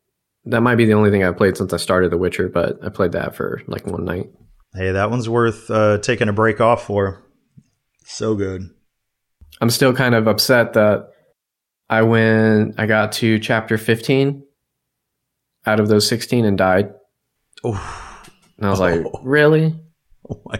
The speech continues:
Speaker 2: God.
Speaker 1: I spent the last couple of hours playing through this, at least on the arcade mode. I haven't played the story mode.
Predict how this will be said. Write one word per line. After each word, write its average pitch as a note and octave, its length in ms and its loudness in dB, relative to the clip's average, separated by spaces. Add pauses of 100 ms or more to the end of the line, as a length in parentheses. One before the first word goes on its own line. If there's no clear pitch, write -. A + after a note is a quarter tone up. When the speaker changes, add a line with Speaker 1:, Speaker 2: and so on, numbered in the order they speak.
(120)
Speaker 2:
God. - 200 -10
Speaker 1:
I - 160 -12
spent C3+ 240 -6
the B2 80 2
last B2+ 300 2
couple C3 240 2
of A2 80 2
hours G2+ 580 2 (200)
playing B2 260 2
through A#2 180 2
this, F#2 440 -2 (520)
at A2 80 2
least A#2 200 2
on A2 200 0
the G#2 100 4
arcade F#2 360 0
mode. F#2 200 0
I G2+ 80 0
haven't A#2 240 0
played F#2 180 -4
the - 60 -12
story F2+ 320 -6
mode. F#2 340 -4